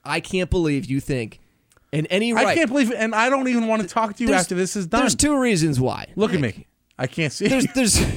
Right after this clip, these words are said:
Speaker 1: <laughs> there's two reasons why. One thing, the Godzilla series and franchise is much bigger than the Kong one. I think we can both agree, right? There's been many, many
Speaker 2: I'm not
Speaker 1: more
Speaker 2: gonna agree with
Speaker 1: instances.
Speaker 2: anything you say 'cause that would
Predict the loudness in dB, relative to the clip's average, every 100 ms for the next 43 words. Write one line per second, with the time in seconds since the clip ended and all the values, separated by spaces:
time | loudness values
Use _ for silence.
0 | -8 _ -12 -6 -2 0 0 -2 -8 -6
1 | -6 -8 -4 -2 -2 -2 -4 -4 -10 _
2 | -4 0 0 2 0 0 0 -2 -2 0
3 | 2 0 -2 -2 -4 -2 -2 -2 -2 -4
4 | -6 -4 -2 -2 -2 -6 -6 -8 -10 -12
5 | -12 -12 -12 -12 -10 -6 -4 -2 0 -2
6 | -2 -6 -10 -6 -4 -4 -2 -4 -4 -6
7 | -4 -2 -2 -2 -2 -2 -2 -4 -4 -2
8 | -2 -2 -2 -4 -4 -6 -6 -6 -4 -4
9 | -4 -8